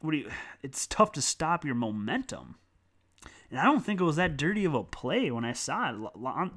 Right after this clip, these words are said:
Alonzo was just, like, in the same motion, ready to go, but Flacco did his weird slide kind of right into it too late. So I hope Alonzo doesn't get a, get, uh, suspended. I mean, I understand the penalty. I understand the fine that's coming. It's the rules, but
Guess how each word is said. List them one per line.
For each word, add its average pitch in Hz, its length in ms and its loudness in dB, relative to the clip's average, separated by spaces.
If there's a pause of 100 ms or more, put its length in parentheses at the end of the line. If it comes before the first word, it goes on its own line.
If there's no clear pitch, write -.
Alonzo 185 420 2
was 151 140 2
just, 165 200 -2
like, 143 320 -2 (1300)
in 156 80 2
the 160 80 4
same 156 340 4
motion, 131 560 2
ready 139 240 0
to 143 100 -2
go, 135 320 2
but 120 200 -2
Flacco 143 440 0
did 143 180 0
his 131 160 2
weird 131 280 2
slide 135 400 -2
kind 135 160 -2
of 120 80 -4
right 117 300 -2 (480)
into 143 280 0
it - 140 -10
too 143 180 -6
late. 117 380 -6
So 123 400 -4 (800)
I 156 60 -2
hope 277 240 4
Alonzo 147 380 4
doesn't 131 180 6
get 123 140 0
a, 95 100 -4 (340)
get, 135 160 -2
uh, 107 200 0
suspended. 117 720 -2
I 135 80 2
mean, 135 160 6
I 131 120 6
understand 123 680 2
the 120 60 -6
penalty. 113 540 -2
I 117 120 -6
understand 120 640 -2
the 117 60 -4
fine 120 440 2
that's 113 220 -4
coming. 110 320 -8
It's 107 160 -12
the 113 100 -8
rules, 117 640 0
but 101 300 -8